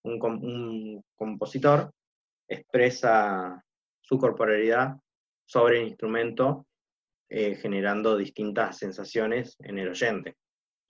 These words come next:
haciendo referencia, por ejemplo, las, l-, la suavidad con la que sopla una flauta, o cómo rasguea,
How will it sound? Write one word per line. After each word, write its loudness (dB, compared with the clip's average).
haciendo -4
referencia, -2
por 0
ejemplo, -2
las, -2
l-, -6
la -8
suavidad 0
con -2
la -2
que -4
sopla -2
una -2
flauta, 0
o 2
cómo 0
rasguea, 0